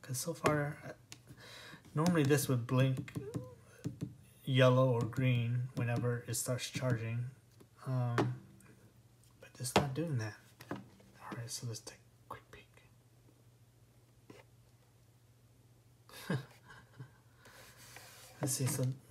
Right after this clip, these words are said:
this should have magnetic magnets built in. I'm trying to see if I can trigger this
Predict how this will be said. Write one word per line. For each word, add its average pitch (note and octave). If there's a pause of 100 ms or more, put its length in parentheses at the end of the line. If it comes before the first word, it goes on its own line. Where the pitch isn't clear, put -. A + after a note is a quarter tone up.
(140)
this -
should -
have -
magnetic C3 (460)
magnets C#3+
built C#3
in. D3 (840)
I'm -
trying C#3
to -
see -
if C3
I B2
can B2
trigger C3
this A#2